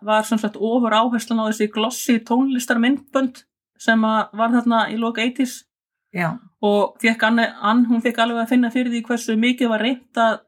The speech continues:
Speaker 1: reynt svona til að hagræða öllum myndatökum og vídeóum þannig að það sæist ekki hvernig hún var í laginu. Þannig að þetta er bara
Speaker 2: Mm.
Speaker 1: örugglega mjög særandi, sko.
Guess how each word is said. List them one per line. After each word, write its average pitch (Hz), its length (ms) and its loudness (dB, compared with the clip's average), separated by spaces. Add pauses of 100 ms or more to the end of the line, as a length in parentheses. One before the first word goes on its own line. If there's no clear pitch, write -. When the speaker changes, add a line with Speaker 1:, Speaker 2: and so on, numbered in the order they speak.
(640)
Speaker 1:
reynt 240 240 2
svona 240 140 2
til 240 100 -2
að 220 200 -2
hagræða 262 520 0 (220)
öllum 226 260 2
myndatökum 247 800 0
og 214 100 0
vídeóum 247 440 0
þannig 226 280 0
að 214 140 -6 (380)
það 220 100 -4
sæist 254 260 2
ekki 262 160 0
hvernig 254 240 0
hún 254 80 2
var 254 120 -2
í 262 80 -4
laginu. 302 320 -2 (680)
Þannig 196 160 4
að 196 140 0
þetta 196 120 0
er 190 60 -2
bara 190 220 2 (100)
Speaker 2:
Mm. 139 320 -6 (400)
Speaker 1:
örugglega 185 300 -2
mjög 196 140 -2
særandi, 226 440 0
sko. 262 260 -2